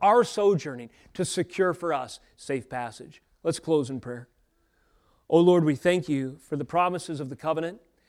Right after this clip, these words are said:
and for the message we glean from your holy scriptures. I pray that you would use the proclamation of your word to strengthen us on the way. Lord, I pray that if we grow lax in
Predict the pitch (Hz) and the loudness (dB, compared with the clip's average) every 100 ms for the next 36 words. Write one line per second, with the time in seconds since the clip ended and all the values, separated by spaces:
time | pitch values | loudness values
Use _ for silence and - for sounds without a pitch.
0 | _ 156 196 202 208 233 220 175 180 185 | _ 0 4 6 4 4 2 4 4 4
1 | 226 214 180 160 143 185 - - 139 - | 4 2 -2 -4 -2 -2 -2 -8 -10 -10
2 | 101 _ _ _ _ _ - 131 151 175 | -20 _ _ _ _ _ -12 -4 2 4
3 | 175 170 165 151 151 202 190 143 160 170 | 4 2 2 2 2 2 2 -2 -2 -2
4 | 165 165 160 165 151 147 156 165 131 - | -2 -4 -4 -6 -4 -2 0 -2 -6 -10
5 | - 180 165 185 175 160 - 160 160 147 | -2 -2 -2 -6 -6 -8 -12 -12 -8 -6
6 | 139 131 120 _ _ _ _ _ _ - | -6 -8 -14 _ _ _ _ _ _ 0
7 | 175 175 170 175 180 170 160 - 175 156 | 4 4 6 4 6 4 2 2 0 2
8 | 160 160 196 208 - 185 | 2 4 4 2 -2 -6